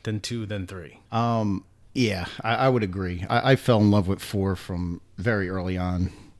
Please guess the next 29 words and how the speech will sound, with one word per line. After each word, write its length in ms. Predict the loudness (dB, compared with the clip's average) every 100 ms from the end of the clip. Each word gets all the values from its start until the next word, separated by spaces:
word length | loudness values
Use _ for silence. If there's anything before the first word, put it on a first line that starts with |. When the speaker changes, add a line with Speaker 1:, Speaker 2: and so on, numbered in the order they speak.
| _ 2
Speaker 2:
I 40 |
mean, 160 | 4 6
we, 140 | 2
you 140 | 2 2
know, 180 | 2 -2 -10 -14 -14 -18 -10
the, 100 | -4 -2 -2
the 140 | 4
movie 280 | 6 8 8
ended 220 | 8 6
the 60 | 2
Cold 240 | 2 2
War. 260 | 2 0 0
How 140 | 0
can 160 | 2 4
you 80 |
not? 200 | 4 2
Speaker 1:
Oh, 60 | 0
yeah, 140 | -4
you 120 | -4 -4
gotta 180 | 2 2
Speaker 2:
how 60 |
Speaker 1:
love 80 | 4
Speaker 2:
can 80 | 6
Speaker 1:
that, 60 | 6
Speaker 2:
you 40 |
not 140 | 8 6
Speaker 1:
right? 80 | 4
Speaker 2:
love 140 | 4
it? 160 | 2